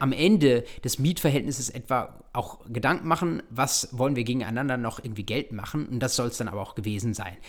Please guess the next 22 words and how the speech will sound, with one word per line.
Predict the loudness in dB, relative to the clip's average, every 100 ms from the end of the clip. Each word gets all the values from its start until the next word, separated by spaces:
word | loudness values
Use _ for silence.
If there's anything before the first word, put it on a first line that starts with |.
| -14
damit | -6 -4
die | -2
Sache | -2 -2
ihren | -4 -6
Abschluss | -6 -6 -8 -8
findet. | -10 -8 -8
Da |
endet | -2 4 4 4 0 -6
also | -6
gewissermaßen | -4 -2 -2 -2 -4 -6
ein | -10
Vertrag. | -10 -10 -12 -10
Das | -6 -2
ist | -2
das | -4 -6
Kalkül, | -8 -4 -2 0
um | -2 -4 -8 -18 -8
hier | 0 2
ganz | 2 -2 -2 0
links | 2 2 2 -2
zu | -2
sagen, | -2 -2 -2 -4